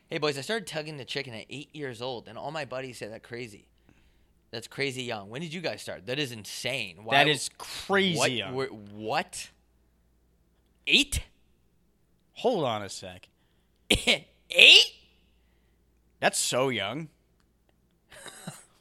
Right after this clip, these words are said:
Speaker 1: What the fuck? Dude, when you're eight, you should be, like, like, pipping, picking pumpkins at the pumpkin patch.
Speaker 2: And, like, selling lemonade on the side of the road, like, outside of a cul-de-sac.
Speaker 1: What are you doing jerking it?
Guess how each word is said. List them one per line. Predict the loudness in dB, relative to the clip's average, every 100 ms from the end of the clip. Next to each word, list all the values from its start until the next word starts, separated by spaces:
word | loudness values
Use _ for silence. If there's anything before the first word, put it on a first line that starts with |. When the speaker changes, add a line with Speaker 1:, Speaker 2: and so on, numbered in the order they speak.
| _ -18
Speaker 1:
What | -18 -18
the | -20 -20 -20 -20 -20 -14
fuck? | -14 -10 -12 -14 -18 -18 -18 -16 -12 -4
Dude, | -2
when | -2
you're | -4 8
eight, | 10 10
you | 6
should | 0
be, | 2 2
like, | 2 -4 -16 _ _ _ -18 -16
like, | -8
pipping, | 0 0 0 -8 _ _ -20 -20 -8
picking | -2 0 0 4
pumpkins | 6 6 2 -6
at | -8
the | -12
pumpkin | -4 -2 -2 -4 -10 -10
patch. | -8 -8 -10 -6
Speaker 2:
And, | 0
like, | 2 2
selling | 4 4 2
lemonade | -2 -2 0 0
on | 0
the | -4
side | -4 -2
of | -2
the | -2
road, | -2 -2 -4
like, | -8 -8
outside | -8 -6 -6
of | -8
a |
cul-de-sac. | -10 -12 -10 -10 -10 -10 -14 -20 _ _ _ _ _ _ _
Speaker 1:
What | -6
are |
you | -6
doing | -4 -6 -8
jerking | -4 -4 -4
it? | -12